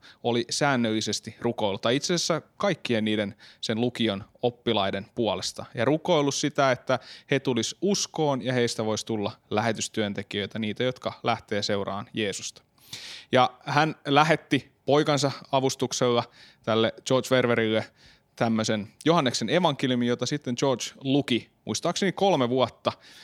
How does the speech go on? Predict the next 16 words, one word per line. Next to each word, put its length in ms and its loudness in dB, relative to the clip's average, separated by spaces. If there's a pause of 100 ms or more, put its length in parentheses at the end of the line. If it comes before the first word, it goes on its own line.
(160)
kunnes 340 2
sitten, 360 0 (140)
ää, 180 0
aikanaan 720 2 (220)
Billy 220 2
Grahamin 500 2 (120)
kokouksessa 760 0
hän 260 -2 (160)
teki 400 -2
ratkaisun 680 -2
lähteä 360 -2
Jeesuksen 540 -4
seuraajaksi. 720 -4 (920)
Ja 220 6 (280)
tapahtui 520 4
niin, 320 0